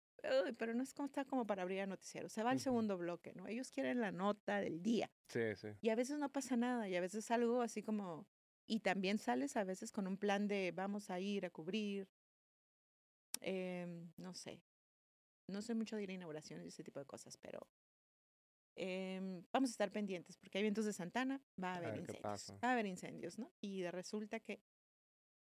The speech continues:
Speaker 1: te voy a contar algo que me pasó una vez,
Speaker 2: Sí, sí.
Speaker 1: fíjate. <laughs> Sufro mucho de migrañas y
Speaker 2: Ujú.
Speaker 1: me tiran,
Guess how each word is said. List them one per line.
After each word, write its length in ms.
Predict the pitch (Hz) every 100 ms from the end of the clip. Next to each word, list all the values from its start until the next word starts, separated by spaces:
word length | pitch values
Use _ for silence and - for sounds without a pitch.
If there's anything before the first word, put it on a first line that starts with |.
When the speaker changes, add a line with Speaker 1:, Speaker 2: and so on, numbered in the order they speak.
| _
Speaker 1:
te 60 | -
voy 80 | 240
a 40 |
contar 260 | 262 208 185
algo 160 | 196
que 60 | 202
me 60 | 190
pasó 200 | 175 165
una 120 | 143
vez, 140 | 151
Speaker 2:
Sí, 100 | - 165
sí. 100 | 151
Speaker 1:
fíjate. 80 |
<laughs> 300 | - - - _ _ _ _ -
Sufro 280 | 240 254
mucho 240 | 240 208 202
de 80 | 185
migrañas 520 | 160 165 165 175 233 - - 110
y 100 | 185
Speaker 2:
Ujú. 0 |
Speaker 1:
me 120 | 151
tiran, 440 | - 185 156 -